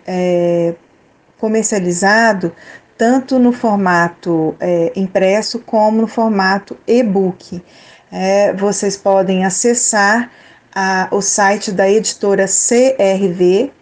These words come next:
que é, que é editora C R V ponto com ponto B R,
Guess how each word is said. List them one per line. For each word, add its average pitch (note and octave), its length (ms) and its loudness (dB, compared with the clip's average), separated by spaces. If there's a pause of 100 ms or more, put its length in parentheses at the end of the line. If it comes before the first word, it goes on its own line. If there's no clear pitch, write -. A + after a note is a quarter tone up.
que A3 160 -2
é, F#3 160 0
que G3 580 -2
é E3+ 240 2 (280)
editora B3 600 2
C A#3+ 180 -2
R F#3+ 300 2
V G#3 200 2
ponto A#3+ 340 -2
com G#3 320 2
ponto G#3+ 280 -4
B G#3+ 120 0
R, F3+ 440 -2